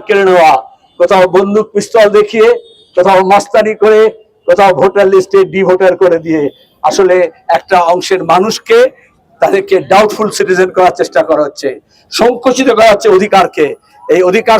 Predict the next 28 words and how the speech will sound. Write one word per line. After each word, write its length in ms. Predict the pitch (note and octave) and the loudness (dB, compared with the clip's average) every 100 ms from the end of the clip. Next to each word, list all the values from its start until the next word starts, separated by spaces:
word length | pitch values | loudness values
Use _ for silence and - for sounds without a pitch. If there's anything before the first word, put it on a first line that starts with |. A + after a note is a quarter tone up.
| - | -4
সংকোচনের 560 | G#3+ G#3+ G#3+ A3+ A3 F#3 | -4 -2 -2 0 -2 0
বিরুদ্ধে 420 | A3 C4+ - C4 C4+ C4 - - | 0 0 0 2 2 0 -12 -4
বামপন্থীরা 640 | E3+ G#3+ G#3+ A3+ G#3+ G#3+ G#3+ | 0 0 0 -2 0 0 2
লড়াই 300 | G3+ G3 F#3+ | 2 2 0
করে 160 | - A#3+ | 0 2
এসছে, 280 | C4+ C4 C4 C#4 C5+ - - | 2 2 2 2 0 -8 -4
লড়াই 280 | D#4 G3 F#3+ F#3+ | 0 2 0 0
করবে। 300 | G3+ F3+ D#3 C#3 _ _ | 0 2 0 -2 _ _
বামপন্থী 540 | - - C4+ B3+ C4 C4+ | 0 0 2 0 0 0
মানে 200 | C4 B3+ | 2 2
নয় 260 | B3 B3 C4 C4+ | 2 2 4 2
এপ্রিল, 300 | - - - _ _ _ _ - - | 0 -8 -10 _ _ _ _ -14 -2
জুলাই 340 | C4+ C#4+ B3+ - - - - - - - - - | 2 2 2 -4 -12 -20 -20 -20 -20 -20 -12 0
গোটা 260 | C4+ C#4 C4 | 0 2 2
দেশের 280 | C4+ C4+ C4 | 2 2 0
পঁচিশ 260 | C4+ C#4+ - | 0 -2 0
কোটি 200 | C4 C4+ | 0 2
মানুষ, 280 | C4 C#4 C4 | 2 2 0
শ্রমজীবী 440 | - C4 C#4 C4+ C4+ | 0 2 2 2 2
মানুষ, 280 | B3+ C4+ C4 | 2 2 2
খেটে 200 | C4 C4+ | 2 2
খাওয়া 200 | C4 C4 | 4 4
মানুষ, 260 | C4 C4 C4+ C4 | 4 4 2 2
ছোট 160 | C4+ C4 | 2 4
দোকানদার, 420 | C4 C4+ C4 C4 C4 | 2 2 2 2 2
ব্যবসায়ী, 360 | C4+ C4 C4+ C4 | 0 0 2 0
কৃষক, 320 | C4 B3+ C#4 C4 | -2 -4 -2 0
শ্রমিক 300 | C4 - | 2 2